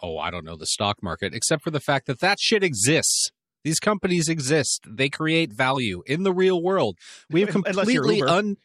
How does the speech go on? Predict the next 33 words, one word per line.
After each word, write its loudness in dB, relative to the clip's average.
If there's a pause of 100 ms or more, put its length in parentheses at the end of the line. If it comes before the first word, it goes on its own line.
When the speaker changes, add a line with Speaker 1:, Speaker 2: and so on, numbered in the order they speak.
(500)
Speaker 1:
we've 2
completely 2
untethered 0
from -2
any 4
reality 4
with -14
this -6
now. -16 (260)
It's -2
just 2
completely 2
untethered, -6 (100)
which -4
is -2 (200)
fine, 0 (220)
but 0 (380)
don't, -2 (220)
you -4
know. -4 (1000)
Speaker 2:
Brian, 4
but 2
no, 2
we 0
know 4
we're 2
tethered 0
'cause 2
there's 0
Tethercoin. -2 (600)
<laughs> -8
Come -2
on. 2